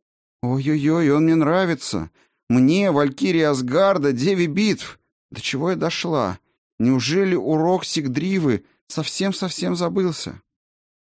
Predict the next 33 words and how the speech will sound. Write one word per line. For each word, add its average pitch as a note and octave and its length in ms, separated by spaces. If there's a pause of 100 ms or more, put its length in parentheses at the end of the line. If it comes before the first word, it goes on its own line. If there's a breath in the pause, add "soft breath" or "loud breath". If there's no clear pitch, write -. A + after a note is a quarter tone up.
Воительница C3+ 840
так C#3 260
и C#3+ 40
не C#3 100
пришла A2 460
ни A2 140
к - 60
какому F#2 480
выводу. A#1+ 440 (200)
Мысли F2+ 400
путались B2 600
и G#2+ 60
скакали F2+ 500
точно E2+ 480
зайцы. C#2+ 500 (500)
"Великий D3 420
Ракот!" C#3 460 (440)
"Да, E2 480
храбрейшая!" E2 960 (400)
"Моя B2 320
мать! D3+ 480 (480)
Я A#2 160
не C#3 140
уверена, D#3+ 480
что C3+ 180
мы C#3+ 100
с C#3 100
ней C#3 200
так C3+ 240
уж C3 160
нужны C#3 340
в B2 40
обетованном. F#2+ 760